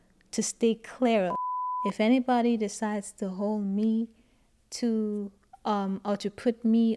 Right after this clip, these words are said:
on some pedestal that I did not ask to be put on, and then you decide to get disappointed or mad at me when I fail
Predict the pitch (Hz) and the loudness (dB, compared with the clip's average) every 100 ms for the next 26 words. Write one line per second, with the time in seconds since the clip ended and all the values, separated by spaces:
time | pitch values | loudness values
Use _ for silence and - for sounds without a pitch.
0 | - 208 202 202 - 214 214 - 214 220 | -2 -4 -2 -4 -2 -2 -2 -2 -6 -6
1 | - 233 233 220 196 190 196 202 202 226 | -4 0 0 0 -2 -4 -4 -4 -4 -4
2 | 196 202 - 220 196 185 - 226 214 226 | -6 -6 -6 -6 -4 -6 -2 -2 0 0
3 | 233 226 190 185 185 180 202 208 202 - | 2 0 0 -2 -4 -4 -6 -4 -6 -4
4 | 196 196 190 208 185 190 190 - - - | -4 -4 -6 -8 -6 -4 -4 -10 -20 -20
5 | - - 208 214 202 196 - 214 220 214 | -20 -6 0 0 0 -4 0 2 2 0
6 | 214 208 190 180 185 190 202 202 202 214 | 0 0 0 -2 -2 0 0 -2 0 0
7 | 208 190 185 185 190 196 - 226 220 214 | 2 -2 -4 -2 -2 -4 -2 2 2 2
8 | 214 | -2